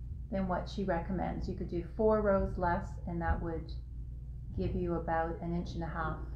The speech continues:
less here. So that's a good little tip if you're thinking of knitting it up. We have the kits in store, and I'm gonna show you all the colors. Um, I think I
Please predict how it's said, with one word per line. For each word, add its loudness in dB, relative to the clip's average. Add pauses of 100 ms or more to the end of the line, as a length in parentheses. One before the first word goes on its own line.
(540)
less 0 (140)
here. -6
So -4
that's 4
a 0
good 0
little -2
tip 0
if -4
you're -4
thinking -4
of -2 (720)
knitting 0
it 0
up. 4 (260)
We 4
have 4
the -2
kits -4
in 2
store, 0
and 0
I'm -2
gonna -4
show -2
you 2
all 2
the -4
colors. 0 (1300)
Um, 0 (640)
I -8
think -2
I 0